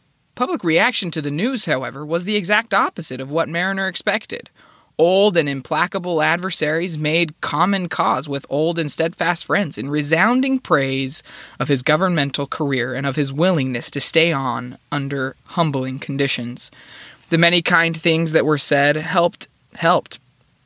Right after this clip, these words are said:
after the face of the event from a defeat to a triumph of the spirit. It was brought home to Mariner, as never before, that his strenuous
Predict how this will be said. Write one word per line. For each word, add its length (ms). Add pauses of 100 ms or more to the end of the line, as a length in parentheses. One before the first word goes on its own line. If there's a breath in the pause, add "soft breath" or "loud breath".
(120)
after 240
the 80
face 400
of 100
the 140
event 360 (120)
from 280
a 60
defeat 440
to 120
a 80
triumph 640 (140)
of 100
the 80
spirit. 540 (560 loud breath)
It 80
was 160
brought 320
home 280
to 60
Mariner, 480 (100)
as 200
never 220
before, 520
that 120
his 180
strenuous 580